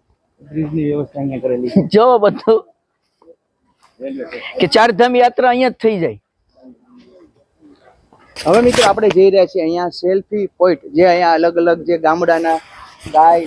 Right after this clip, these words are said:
Speaker 1: ગોવાળિયા, જે કૃષ્ણ ભગવાન છે, તેમજ અલગ અલગ પ્રદર્શનો આ જગ્યા પર બતાવે છે. એની વિશે તમે શું કહેશો?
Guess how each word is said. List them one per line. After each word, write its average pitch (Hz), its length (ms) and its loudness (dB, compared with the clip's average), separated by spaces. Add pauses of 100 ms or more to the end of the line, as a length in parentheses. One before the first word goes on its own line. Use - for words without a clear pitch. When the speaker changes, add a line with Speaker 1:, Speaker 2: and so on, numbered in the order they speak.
Speaker 1:
ગોવાળિયા, 160 540 4
જે 143 120 -8
કૃષ્ણ 156 380 -6
ભગવાન 156 340 -6
છે, 160 240 -8
તેમજ 156 320 -4
અલગ 175 240 2
અલગ 180 180 4
પ્રદર્શનો 170 560 0
આ 151 80 2
જગ્યા 151 260 -2
પર 135 140 -4
બતાવે 135 360 0
છે. - 340 -12
એની 190 120 2
વિશે 185 180 2
તમે 175 200 -4
શું 165 160 -6
કહેશો? 135 260 -4